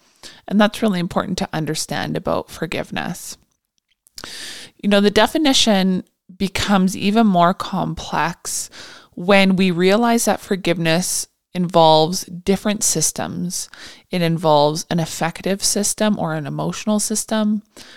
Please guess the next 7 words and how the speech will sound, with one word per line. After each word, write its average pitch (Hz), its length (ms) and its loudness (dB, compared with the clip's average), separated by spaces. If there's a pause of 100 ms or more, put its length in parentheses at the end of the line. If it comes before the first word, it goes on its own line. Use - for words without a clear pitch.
(180)
a 170 60 -4
cognitive 208 760 0
system, 196 800 -2 (120)
and 185 340 -2
a - 80 -2
behavioral 175 760 -4
system. - 640 -8